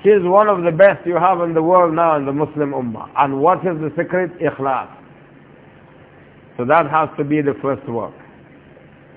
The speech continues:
When we have put up all of this work, then our limbs also, we get close to Allah by a lot of salah,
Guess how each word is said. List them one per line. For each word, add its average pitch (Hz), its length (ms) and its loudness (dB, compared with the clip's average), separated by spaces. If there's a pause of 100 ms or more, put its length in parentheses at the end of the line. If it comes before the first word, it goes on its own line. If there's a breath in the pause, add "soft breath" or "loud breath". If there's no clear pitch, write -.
(640)
When 220 260 4
we 202 160 8
have 175 300 4 (200)
put 196 220 -2
up 175 240 4
all 180 260 8
of 147 220 2
this 156 200 0
work, 135 340 0 (960)
then 160 220 2
our 147 300 4
limbs 180 500 2
also, 147 360 -2
we 120 200 -2
get 156 360 0
close 180 280 2 (100)
to 175 60 0
Allah 156 600 2 (320)
by 143 260 6
a 143 60 2
lot 156 220 0
of 139 180 -4
salah, 143 360 2